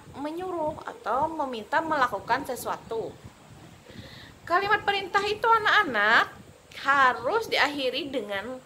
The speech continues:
tanda seru s-, agar tahu. Nah, kalau itu ba-, akhirnya tanda seru, ada kalimat perintah. Nah,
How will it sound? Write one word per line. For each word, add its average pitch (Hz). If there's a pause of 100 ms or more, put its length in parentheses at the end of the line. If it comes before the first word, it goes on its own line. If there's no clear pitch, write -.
(540)
tanda 180
seru 330
s-, - (240)
agar 196
tahu. 392 (240)
Nah, 196
kalau 247
itu 330
ba-, 254 (560)
akhirnya 233
tanda 233
seru, 233 (240)
ada 202
kalimat 202
perintah. 185
Nah, 170